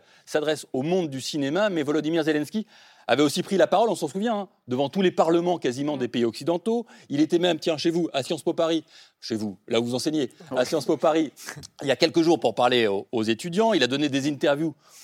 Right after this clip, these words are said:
à des grands médias, notamment occidentaux. Euh,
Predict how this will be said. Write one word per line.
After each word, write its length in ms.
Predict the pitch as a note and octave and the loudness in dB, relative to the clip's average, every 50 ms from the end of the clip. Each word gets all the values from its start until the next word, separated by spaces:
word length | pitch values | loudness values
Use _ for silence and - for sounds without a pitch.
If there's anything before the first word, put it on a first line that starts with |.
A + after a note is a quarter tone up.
| - - | -12 -4
à 240 | - C3+ C#3 C#3 C3 | 0 2 2 2 2
des 140 | A2+ A2 A#2+ | 0 -4 -4
grands 300 | A2 A#2 A#2+ D3+ F3 E3+ | -4 -2 0 2 2 2
médias, 400 | E3+ E3+ F3 E3 C#3+ E3 F3 D#3+ | 2 2 0 2 2 2 2 2
notamment 360 | C3+ A#2+ - B2 A#2+ A#2+ A#2+ | 2 0 -2 -2 0 0 -2
occidentaux. 640 | A#2+ A2+ - - B2+ C3+ C#3 C#3+ - A#3 B3 B3 - _ _ _ _ _ _ _ _ _ - | -2 -4 -6 -4 -2 -2 -2 0 0 -2 -2 -2 -4 _ _ _ _ _ _ _ _ _ -2
Euh, 280 | A#2 A#2 A#2 A#2 A#2 | 2 2 4 4 2